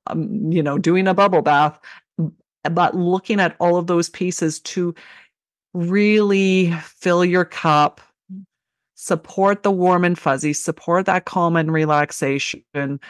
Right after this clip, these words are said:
you know, have some time, have some stillness. That all can reap such benefits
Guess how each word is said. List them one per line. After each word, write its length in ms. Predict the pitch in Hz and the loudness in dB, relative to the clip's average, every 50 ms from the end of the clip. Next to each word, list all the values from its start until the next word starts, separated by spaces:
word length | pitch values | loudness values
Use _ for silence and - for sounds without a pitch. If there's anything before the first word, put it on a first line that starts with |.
| - - - _ _ _ - | -20 -20 -20 _ _ _ -6
you 160 | 220 185 170 | -2 -2 0
know, 240 | 160 151 147 - _ _ - | 0 0 -2 -4 _ _ -14
have 540 | - - - - - - 180 170 175 175 175 | -12 -12 -10 -10 -6 -2 2 2 2 2 0
some 240 | - - 214 196 196 | -2 -4 -2 -2 -2
time, 400 | - - - 170 160 151 151 151 | -2 -4 -4 -2 0 0 0 -2
have 340 | 147 - - 160 156 160 - | -4 -4 -2 0 0 0 0
some 220 | - - 196 190 | -2 -2 -2 -2
stillness. 960 | 180 - - - - - 165 151 147 151 143 131 131 135 139 - - - - - _ _ _ _ _ _ _ _ _ _ _ _ - - | -2 -4 -6 -8 -2 0 2 2 2 2 0 -2 -2 -4 -4 -6 -8 -12 -14 -18 _ _ _ _ _ _ _ _ _ _ _ _ -10 -4
That 300 | - 175 160 147 - _ _ _ - | 0 2 2 2 0 _ _ _ 0
all 300 | 170 165 165 165 170 170 | 2 4 4 4 4 2
can 280 | - - 180 165 160 | 0 -2 -4 -2 0
reap 280 | 160 160 156 156 - - | 2 2 2 2 0 -4
such 1000 | - - - - - - - 165 151 156 151 151 151 147 - - - - - _ - | -6 -6 -4 -6 -4 -2 0 2 4 4 4 4 4 2 2 -2 -4 -6 -6 _ -2
benefits 800 | - 156 151 151 156 147 - - 151 139 139 143 - - - - | 0 2 2 2 0 -2 -2 0 0 2 0 0 -2 -6 -10 -10